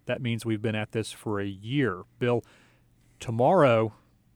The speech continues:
is one year since our last Storytellers event. It's been a year since we've all gotten together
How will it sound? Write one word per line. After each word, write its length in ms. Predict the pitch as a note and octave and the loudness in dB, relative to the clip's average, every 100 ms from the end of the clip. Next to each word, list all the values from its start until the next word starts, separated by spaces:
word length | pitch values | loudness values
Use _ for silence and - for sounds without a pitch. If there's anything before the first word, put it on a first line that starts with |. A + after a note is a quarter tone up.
| - | -8
is 260 | A#2+ G#2+ - | -6 -6 -8
one 380 | G#2 C3 D#3 | -2 0 2
year 240 | D3 C#3+ B2 | 2 2 0
since 180 | - A#2 | -2 -4
our 120 | A#2 | 0
last 360 | A#2 A2+ - | 0 0 -4
Storytellers 720 | - - C#3+ D3+ - A2 G2+ G2 | -8 -4 0 0 -2 -2 -2 -6
event. 320 | G2 G2 - | -8 -8 -10
It's 100 | - | -14
been 140 | - A2+ | -8 -6
a 20 | |
year 400 | G#2 B2 F3 F3 | -4 2 4 4
since 220 | - - | 0 -6
we've 140 | A2 A#2+ | -2 4
all 400 | C#3+ D#3+ E3+ D#3 | 6 6 6 4
gotten 260 | E3 E3+ | 0 -4
together 420 | D#3+ C3+ B2 B2 | 0 2 2 0